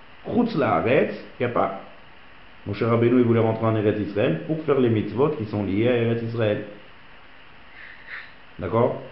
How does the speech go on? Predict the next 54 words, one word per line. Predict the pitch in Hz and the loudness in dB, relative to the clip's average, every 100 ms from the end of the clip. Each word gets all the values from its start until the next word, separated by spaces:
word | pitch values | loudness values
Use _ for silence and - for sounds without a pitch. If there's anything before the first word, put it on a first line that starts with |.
| - - - - | -18 -20 -18 -12
Donc | 110 | -4
ça, | 147 | -2
c'est | 143 | 4
une | |
mitzvah | 117 110 110 127 | 4 4 4 2
qui | 113 | 2
est | 110 117 - - - - - - - | 2 2 -4 -14 -20 -20 -20 -20 -20
spéciale | - 135 - 127 117 | -4 -2 2 2 2
Eretz | 110 98 | 2 0
Israël. | - 82 78 - - - - - - - - - - - - - | -6 -10 -10 -12 -18 -20 -20 -20 -20 -20 -20 -20 -20 -20 -18 -2
Même | 113 156 165 | 2 4 4
si | 143 117 | 0 0
c'est, | 117 | 0
comme | 110 113 107 | 2 0 0
je | |
l'ai | 110 | 2
dit | 107 | 2
tout | |
à | 95 | 2
l'heure, | 87 | 0
même | 98 117 | -2 -2
si | 113 - | -4 -2
c'est | 95 87 80 - - - | -2 0 -4 -10 -18 -8
sorti, | - 123 - 104 - | -4 -2 -2 -4 -2
c'est | 92 | -2
venu | 104 107 | 0 0
d'Eretz | 98 90 90 | 0 0 -2
Israël, | - 101 113 - - | -4 0 0 0 -2
ça, | 107 110 - | -4 -4 -6
on | |
n'est | 98 | -6
pas | 104 | -2
obligé | 98 95 | -2 -2
de | - | -2
faire | 82 | -4
maaser. | 78 - - - - - - - - | -6 -8 -14 -18 -20 -20 -20 -20 -6
Donc | 120 | 2
maintenant, | 156 160 | 4 4
quelqu'un | 165 175 | 4 6
est | |
en | 175 180 | 6 6
Eretz | 165 151 139 | 6 4 4
Israël, | 113 101 110 147 185 - - | 0 2 6 8 6 2 0
il | 165 | 4
a | 151 | 6
des | 135 | 6
fruits | 117 139 120 | 4 2 0
de | |
son | 110 98 | 0 2
jardin, | 104 104 131 170 - - - - - - - | 2 2 2 2 -2 -10 -18 -20 -20 -16 -4
il | |
peut | 110 | 0
pas | 117 | 2
manger. | 127 151 151 139 139 | 4 6 6 6 4